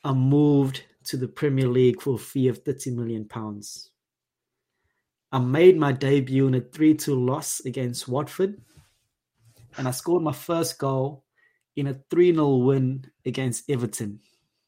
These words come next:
I play for the Claret and Blue Army, also known as the Lions.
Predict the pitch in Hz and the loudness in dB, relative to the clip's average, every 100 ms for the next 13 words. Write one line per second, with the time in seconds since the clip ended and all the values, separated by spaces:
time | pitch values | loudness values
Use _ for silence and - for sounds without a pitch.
0 | _ _ _ _ _ _ _ _ _ _ | _ _ _ _ _ _ _ _ _ _
1 | _ _ - 135 131 185 196 - 156 135 | _ _ -6 -4 0 8 10 10 4 0
2 | - 160 151 139 123 139 147 143 139 147 | 0 2 4 4 4 4 6 4 2 2
3 | 208 - _ _ _ _ - 143 135 135 | 2 -2 _ _ _ _ -2 -2 0 -2
4 | 139 120 127 123 120 120 117 107 - - | 0 0 0 2 2 0 -2 -6 -12 -16